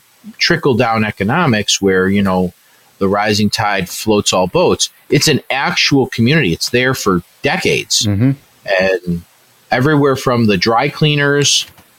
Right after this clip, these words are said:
Speaker 1: to the schools and the restaurants and the, and all of the ancillary businesses supporting tens of thousands of people making very, um, you know, I,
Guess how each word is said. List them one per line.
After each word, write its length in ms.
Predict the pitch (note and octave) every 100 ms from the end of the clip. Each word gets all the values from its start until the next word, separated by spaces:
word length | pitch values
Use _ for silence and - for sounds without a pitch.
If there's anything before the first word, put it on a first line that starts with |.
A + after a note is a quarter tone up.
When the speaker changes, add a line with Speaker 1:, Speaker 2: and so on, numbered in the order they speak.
| - -
Speaker 1:
to 480 | D3 C3 B2+ B2 G#2+
the 480 | A2 A2 G#2 G2+ G#2 _ _ -
schools 640 | - D#3 D#3+ D3 C3 B2
and 120 | G#2+
the 120 | A2+
restaurants 680 | C3 C3+ - C3+ B2+ B2 -
and 200 | G#2 G#2
the, 340 | G2+ G2 G2 -
and 340 | G2 G2 F2
all 320 | - A2+ C3+ C3+
of 80 |
the 240 | A#2 A2 G#2+
ancillary 480 | A#2 - A2+ G#2+ F#2+
businesses 680 | B2 C#3 A#2+ - F#2 F2+
supporting 880 | - G2 - A#2+ A#2+ A#2+ A2 A2 G#2+ - _
tens 460 | - C#3+ C#3+ C#3+ B2
of 140 | B2
thousands 500 | - G#2+ A2 G#2+ G#2
of 80 | G2+
people 380 | - F3 G2+ F2+
making 840 | F#2 G2 - A2 G2+ G2+ G2+ G2 - _
very, 840 | F#2 F#2 A#2 A#2+ B2 B2 A#2 A#2 A2+ _ _ _ _ -
um, 600 | G#2+ G2+ G2 F2+ F#2 - _
you 100 | B2+
know, 320 | D3+ B2 A#2+ -
I, 160 | G#2